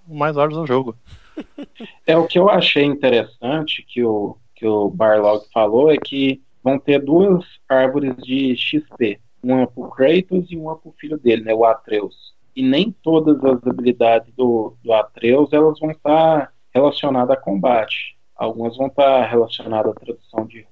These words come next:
Speaker 2: runas, et cetera. Então, assim, você vai ter que escolher, "Ah, eu tenho aqui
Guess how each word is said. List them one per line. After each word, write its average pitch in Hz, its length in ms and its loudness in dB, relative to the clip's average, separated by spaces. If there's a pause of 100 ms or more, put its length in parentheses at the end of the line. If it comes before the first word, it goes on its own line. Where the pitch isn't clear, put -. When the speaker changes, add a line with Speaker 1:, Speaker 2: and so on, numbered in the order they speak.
Speaker 2:
runas, 131 640 -8
et 113 120 -12 (120)
cetera. 113 260 0 (200)
Então, 131 140 2
assim, 127 360 -2 (240)
você 120 220 -4
vai 127 120 2
ter 131 140 -6
que - 80 -20
escolher, 143 540 2
"Ah, 131 180 4
eu 120 140 0
tenho 143 280 -6
aqui 156 600 -6